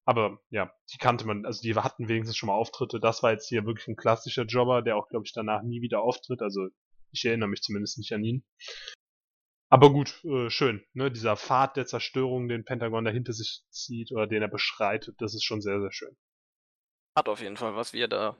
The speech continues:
Speaker 2: durchzieht und alles seinem Meister widmet. Und dieser Vinny Massaro, also, äh, der sah jetzt nicht leicht. Und wie Pentagon den dann doch durch die Gegend geworfen hat, also er sah halt schon so ein bisschen stabiler aus um die Hüften, wenn man's mal netten will, nett, nett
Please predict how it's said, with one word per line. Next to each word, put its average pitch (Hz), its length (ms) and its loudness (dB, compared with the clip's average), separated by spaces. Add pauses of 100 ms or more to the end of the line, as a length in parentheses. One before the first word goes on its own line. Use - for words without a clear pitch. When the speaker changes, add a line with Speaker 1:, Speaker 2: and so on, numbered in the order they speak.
Speaker 2:
durchzieht 117 400 -4
und 117 120 -4
alles 143 200 0
seinem 156 160 4
Meister 156 320 0
widmet. - 440 -8 (680)
Und 120 160 -4
dieser 120 280 4
Vinny 131 200 -2
Massaro, 113 540 0
also, 107 260 -2 (800)
äh, 95 280 4 (300)
der 107 120 -6
sah 117 120 4
jetzt 123 180 2
nicht 135 120 -2
leicht. 131 360 2 (360)
Und 120 200 -8 (240)
wie 117 100 -18
Pentagon 123 420 2
den 127 140 0
dann 117 120 0
doch 147 140 -2
durch 120 160 -6
die 120 120 -6
Gegend 117 220 -6
geworfen 117 280 -6
hat, 123 60 -4
also 110 140 -6
er 110 60 -8
sah 120 80 0
halt 123 100 0
schon 131 240 0
so 131 60 0
ein 127 60 -4
bisschen 131 360 -2 (1500)
stabiler 131 360 6
aus 110 160 -2
um 117 80 -10
die 117 100 -6
Hüften, 135 380 -8 (100)
wenn 131 100 -10
man's 120 160 -6
mal 123 80 -2
netten 123 280 -4
will, 123 160 -4
nett, 123 180 -4
nett - 480 -6